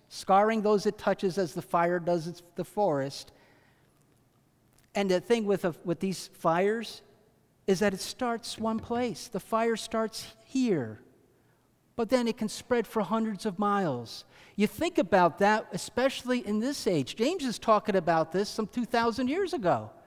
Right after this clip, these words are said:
Think about now with all the technology we have. About twenty-five years ago, a guy at work wanted to see how long it took for his email to go around the comp-, uh, go through the company and around the world. It took twenty-four hours. With the technology we have today,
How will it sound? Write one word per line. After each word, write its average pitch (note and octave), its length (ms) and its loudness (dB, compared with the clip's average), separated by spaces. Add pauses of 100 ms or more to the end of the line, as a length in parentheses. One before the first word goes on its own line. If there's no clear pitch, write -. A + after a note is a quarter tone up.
(400)
Think F4 140 0
about D4 280 6
now D4 180 2
with B3+ 160 2
all A3+ 80 4
the A3 100 2
technology D4 720 0
we E3+ 140 -2
have. B2 360 -2 (960)
About A3+ 460 2
twenty-five B3+ 560 2
years D4 220 -2
ago, F#3+ 380 2 (500)
a F3+ 80 -2
guy A3 220 4
at G3+ 120 0
work C4 240 4
wanted G#3 220 2
to G3 60 -4
see - 180 -4
how A3 140 2
long B3 200 2
it B3 120 -2
took G#3+ 280 2
for F#3 200 2
his E3 160 0
email G3+ 320 4
to D3 60 2
go F3 160 0
around F#3 240 4
the F#3 60 0
comp-, - 500 -4
uh, F3 140 -2 (140)
go G#3 140 4
through C4 160 -2
the A3 100 0
company F#3 380 2
and F#3 100 2
around F#3 260 2
the F3+ 80 0
world. F#3+ 320 2
It C#3+ 80 -8
took - 180 -14
twenty-four F#3+ 480 -2
hours. C#3+ 520 -2 (540)
With G3+ 120 0
the G#3+ 80 -2
technology A3+ 580 2
we A3 120 0
have G#3+ 240 2
today, A3 460 2